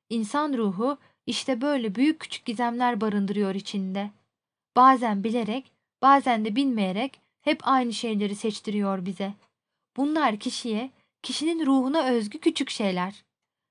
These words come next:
Tam masama geçmek üzereyken salondan sesler geliyor kulağıma. Nihayet son hastam geldi galiba. Salondan gelen sesler giderek yükseliyor.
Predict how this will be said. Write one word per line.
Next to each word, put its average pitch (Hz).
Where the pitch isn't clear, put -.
Tam 320
masama 285
geçmek 233
üzereyken 208
salondan 254
sesler 233
geliyor 196
kulağıma. 190
Nihayet 330
son 320
hastam 277
geldi 226
galiba. 185
Salondan 240
gelen 202
sesler 226
giderek 240
yükseliyor. 208